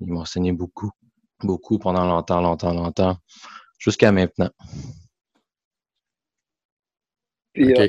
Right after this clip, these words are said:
Speaker 2: ok. Puis, euh, dans le, là, tes parents, euh, ben, dans le fond, au début, c'était pas de tes parents, là. <laughs> Mais, euh,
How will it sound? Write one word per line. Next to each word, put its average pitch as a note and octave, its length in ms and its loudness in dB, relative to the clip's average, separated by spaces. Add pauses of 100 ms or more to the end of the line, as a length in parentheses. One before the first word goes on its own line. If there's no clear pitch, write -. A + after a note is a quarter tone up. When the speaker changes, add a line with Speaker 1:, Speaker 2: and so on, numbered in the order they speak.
(100)
Speaker 2:
ok. - 140 -4 (640)
Puis, C#3+ 200 10
euh, C3+ 240 8
dans C#3+ 160 6
le, C3+ 120 -2
là, C#3 520 4
tes D3 160 -2
parents, C#3 280 2
euh, C#3 760 4
ben, C#3 200 2
dans C#3+ 80 2
le C3+ 60 -2
fond, F3 160 2
au D#3 120 4
début, C#3 240 0
c'était C3+ 160 -6
pas C#3 180 -2
de - 120 -20
tes A#2+ 120 -6
parents, - 340 -10 (120)
là. E4+ 80 -16 (340)
<laughs> - 420 0
Mais, D#3 380 8
euh, D3 720 4